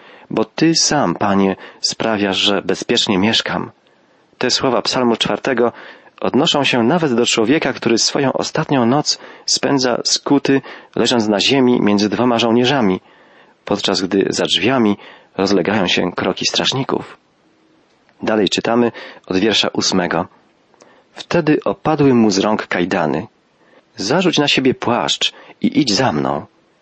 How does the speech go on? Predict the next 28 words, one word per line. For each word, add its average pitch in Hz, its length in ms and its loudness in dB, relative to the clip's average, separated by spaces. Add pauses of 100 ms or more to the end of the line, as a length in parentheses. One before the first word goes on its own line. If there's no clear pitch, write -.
(340)
Wyszedł 107 360 0
więc 92 260 -2
za 110 280 0
nim, 127 220 4 (400)
nie 101 120 2
zdając 180 280 0
sobie 131 220 0
sprawy, 143 440 -2
że 120 120 2
całe 143 300 0
to 127 120 -2
wydarzenie 110 480 0
z - 120 -2
aniołem 127 440 0 (240)
jest 110 240 0
prawdziwe, 98 640 -2 (560)
bo 101 100 0
mu 113 100 2
się 120 140 0
zdawało, 117 480 0 (260)
że - 120 0
to 127 100 -2
przywidzenie. 113 760 0 (680)
Minęli 104 420 2
jedną 120 340 2
straż, 143 400 -2
potem 85 340 0
drugą, 110 420 2